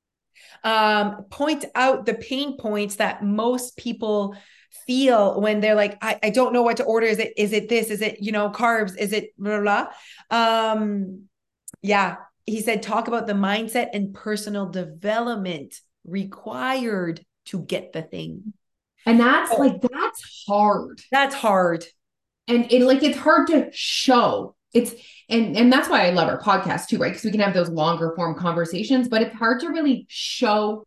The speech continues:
Speaker 2: mindset.
Speaker 1: Oh, one million percent. And I think that we already do talk about the mindset and personal development that is required for long lasting weight loss. However,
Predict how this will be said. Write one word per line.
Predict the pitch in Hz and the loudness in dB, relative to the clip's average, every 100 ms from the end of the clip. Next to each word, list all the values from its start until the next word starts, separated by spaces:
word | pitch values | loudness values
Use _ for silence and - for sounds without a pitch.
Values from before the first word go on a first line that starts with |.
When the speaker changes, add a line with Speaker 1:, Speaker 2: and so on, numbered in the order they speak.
| - | -10
Speaker 2:
mindset. | 180 185 165 - - - _ _ _ _ _ - _ _ | -6 -4 -6 -8 -12 -14 _ _ _ _ _ -20 _ _
Speaker 1:
Oh, | 294 277 262 | -2 0 2
one | 294 294 | 0 2
million | 330 | 0
percent. | 294 277 330 208 - | 0 0 0 0 0
And | 247 | 0
I | 240 247 | 2 0
think | 277 285 | 0 0
that | 285 | 0
we | 285 | 0
already | 294 320 330 285 | 0 2 0 -2
do | 214 226 | -2 -4
talk | 196 226 214 | -4 -2 0
about | 214 208 185 | 0 0 2
the | |
mindset | 202 196 208 214 214 202 | 2 2 0 -2 -2 -2
and | 196 196 | -4 -6
personal | 220 214 196 | -6 -6 -4
development | 185 214 240 185 190 190 | -2 0 0 -2 -4 -4
that | 202 190 | -2 0
is | 214 294 285 | 2 0 -2
required | 254 202 - 202 202 185 156 156 - - - | -6 -6 -2 2 2 2 -2 -4 -10 -20 -16
for | - 247 | 2 4
long | 208 202 208 | 4 4 2
lasting | 202 196 196 196 180 | 2 2 0 -4 -4
weight | 208 262 | -2 0
loss. | 196 170 175 | 0 0 0
However, | 208 208 254 214 185 | 0 2 2 2 0